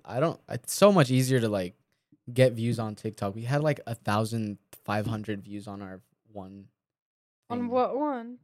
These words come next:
Speaker 1: It
Speaker 2: The
Speaker 1: was,
Speaker 2: first
Speaker 1: it was
Speaker 2: one?
Speaker 1: just the first one, yeah.
Speaker 2: Oh, interesting.
Speaker 1: And on Instagram, I think we've,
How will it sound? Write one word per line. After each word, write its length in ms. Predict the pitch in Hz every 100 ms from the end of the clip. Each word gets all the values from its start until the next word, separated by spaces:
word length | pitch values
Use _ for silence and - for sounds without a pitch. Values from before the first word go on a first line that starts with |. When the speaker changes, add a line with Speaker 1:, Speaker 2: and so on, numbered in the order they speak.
| _
Speaker 1:
It 40 | -
Speaker 2:
The 60 |
Speaker 1:
was, 80 | 143
Speaker 2:
first 160 | 247 147
Speaker 1:
it 40 |
was 60 | 143
Speaker 2:
one? 80 |
Speaker 1:
just 80 | 190
the 100 | 202
first 320 | 127 123 123
one, 160 | 113 101
yeah. 260 | 107 107 101 117
Speaker 2:
Oh, 300 | 359 277 226
interesting. 260 | 247 269 131
Speaker 1:
And 340 | 127 123 117
on 160 | 110 117
Instagram, 340 | 120 - 127 117
I 60 |
think 160 | 113 127
we've, 180 | 135